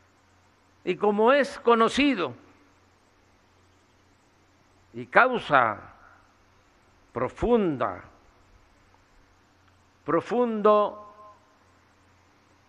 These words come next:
orgullo, causa profundo orgullo, merecido orgullo,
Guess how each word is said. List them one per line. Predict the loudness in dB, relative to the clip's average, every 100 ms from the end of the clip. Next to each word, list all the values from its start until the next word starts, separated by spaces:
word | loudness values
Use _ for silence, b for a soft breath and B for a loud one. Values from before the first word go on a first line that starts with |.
| -2
orgullo, | 2 4 4 2 2 0 -2 -10 -20 -20 _ -20 -20 -20 _ _ _ _ _ _ _ _ _ _ _ _ _ _ _ _ _ _ _ _ _ _ b b b b b _ _ _ _ _ _ _ _ _ _ _ _ _
causa | 2 2 2 2 2
profundo | 2 0 0 0 0 0 2 4 2 -2 -10 -20 -20 _ _ _ _ 0
orgullo, | 2 4 2 4 4 2 -2 -14 -20 -20 _ _ _ _ _ _ _ _ _ _ _ _ _ -6
merecido | -4 -2 -2 -2 2 4
orgullo, | 4 4 2 4 2 2 0 -8